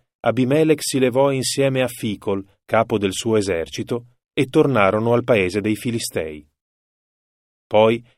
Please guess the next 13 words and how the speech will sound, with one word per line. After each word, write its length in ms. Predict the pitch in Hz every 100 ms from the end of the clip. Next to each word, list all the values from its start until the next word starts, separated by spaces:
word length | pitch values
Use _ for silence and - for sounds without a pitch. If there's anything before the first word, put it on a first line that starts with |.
| _
piantò 500 | _ 135 139 135 107
a 80 | 101
Beer 360 | 98 135 139 120
Seba 340 | - 151 135
un 160 | 131 120
tamarisco, 800 | 131 123 113 92 - 101 92 _ _ _
e 120 | 110
lì 360 | 98 107 156 -
invocò 520 | 135 127 110 - 131
il 120 | 127
nome 300 | 113 123 131
di 100 | 123
Geova, 540 | 110 107 87 82 82